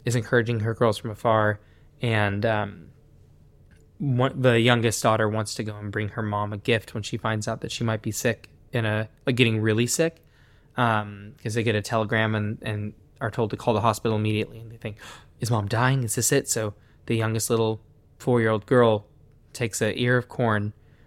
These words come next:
um, that a well-meaning old lady was like, um, "Oh, if my mom ate this, she'd feel better." It's like, "Your mom would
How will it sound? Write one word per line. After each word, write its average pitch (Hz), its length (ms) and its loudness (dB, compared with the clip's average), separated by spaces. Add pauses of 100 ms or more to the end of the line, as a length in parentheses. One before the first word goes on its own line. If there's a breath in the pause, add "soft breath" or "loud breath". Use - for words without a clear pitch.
(200)
um, 104 520 -12 (280)
that 117 100 2
a 113 60 4
well-meaning 117 420 2
old 113 180 0
lady 117 260 4
was 110 220 -2
like, 113 200 2 (580 soft breath)
um, 104 440 -14 (220)
"Oh, 269 220 8
if 175 100 6
my 240 140 8
mom 262 240 8
ate 247 180 4
this, 247 200 10
she'd 226 200 -2
feel 165 140 6
better." 151 160 2
It's 151 100 -2
like, - 180 -10
"Your - 120 -4
mom 262 220 0
would 131 200 -2